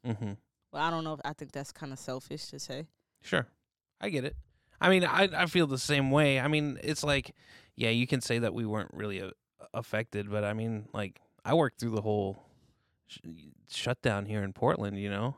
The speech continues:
Speaker 2: Yeah.
Speaker 1: Like, it's not, it's not like we're just like, "Oh, okay." It was lucky that I didn't lose my job.
Speaker 2: Yeah.
Speaker 1: You know, but I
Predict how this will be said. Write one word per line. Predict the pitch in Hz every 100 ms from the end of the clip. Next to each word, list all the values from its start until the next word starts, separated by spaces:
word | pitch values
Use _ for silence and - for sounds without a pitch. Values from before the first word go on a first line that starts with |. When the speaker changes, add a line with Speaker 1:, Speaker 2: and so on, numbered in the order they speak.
| _
Speaker 2:
Yeah. | 180 160 135 - - _
Speaker 1:
Like, | 98 95 90 -
it's | - 110 -
not, | 101 76 - _
it's | 117 -
not | 117 85
like | 101 101 98
we're | 110 104
just | 98 107 -
like, | - -
"Oh, | 151 156 147 139 127 - _ _ _ _ _ _
okay." | 120 113 135 139 131
It |
was | 139 120
lucky | 127 151 180 170
that | 165 143
I | 127 120
didn't | 113 - 120 165
lose | 131 104
my | 101
job. | 92 98 95 139 _ _ _ -
Speaker 2:
Yeah. | 233 120 -
Speaker 1:
You | 107
know, | 98 107
but | 110
I | 104